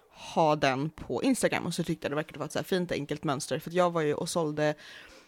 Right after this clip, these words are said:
keramik på Skansen hela förra veckan blir det väl, ja. Och då kände jag så här att jag ville ha någonting med mig som jag kunde sitta och sticka på medan jag satt i boden när det liksom inte kom fram folk.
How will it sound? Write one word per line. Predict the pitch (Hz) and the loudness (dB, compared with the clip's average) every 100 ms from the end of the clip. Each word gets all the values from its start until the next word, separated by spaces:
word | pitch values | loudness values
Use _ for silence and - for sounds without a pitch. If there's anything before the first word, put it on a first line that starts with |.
| - | -12
keramik | - 196 180 160 - | 2 4 4 2 0
på | 202 | -2
Skansen | 339 302 208 151 | 2 2 2 2
hela | 170 151 139 151 - _ _ _ _ _ | 4 4 2 0 -6 _ _ _ _ _
förra | - - - 180 156 | -18 -6 2 6 6
veckan | 147 139 131 | 4 2 0
blir | 151 - | -2 -2
det | |
väl, | 120 170 - | -2 -2 0
ja. | 143 - - - - - _ - | 0 -2 -12 -20 -20 -20 _ 4
Och | 175 170 - - | 4 4 -6 -2
då | 170 | 0
kände | 170 160 | 2 2
jag | 160 | 2
så | 147 | 0
här | |
att | 143 | 2
jag | 156 | 2
ville | 156 | 6
ha | 180 165 | 8 6
någonting | 147 147 160 202 | 6 0 -2 2
med | 294 | 4
mig | 156 | 4
som | 151 156 | 2 -2
jag | |
kunde | - 151 | -2 -4
sitta | 147 - 139 | -4 -4 -6
och | |
sticka | - 170 240 | -6 -4 -2
på | 220 143 | -2 -2
medan | 147 151 143 139 | 0 0 0 -2
jag | 151 | -4
satt | 151 156 | -6 -6
i | |
boden | 147 143 143 127 143 | -4 -2 -2 -4 -4
när | 156 | -2
det | 143 | 0
liksom | 139 - 147 | -2 -4 -4
inte | - | 0
kom | 226 | -2
fram | - 320 | 0 0
folk. | 160 - | -2 -4